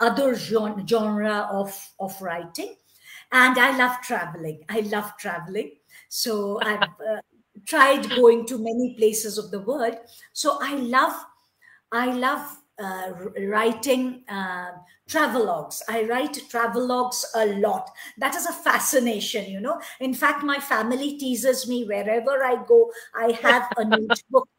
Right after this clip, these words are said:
Speaker 1: and a pen, you know, and I'm jotting down things. Because nowadays, everything you get on internet,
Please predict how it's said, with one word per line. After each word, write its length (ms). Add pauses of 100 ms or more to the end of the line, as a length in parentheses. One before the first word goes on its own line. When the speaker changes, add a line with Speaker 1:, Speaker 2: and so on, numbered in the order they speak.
(140)
Speaker 1:
and 100
a 40
pen, 260
you 120
know, 160 (200)
and 100
I'm 160
jotting 460
down 340
things. 460 (360)
Because 280
nowadays, 640
everything 520
you 160
get 200
on 140
internet, 680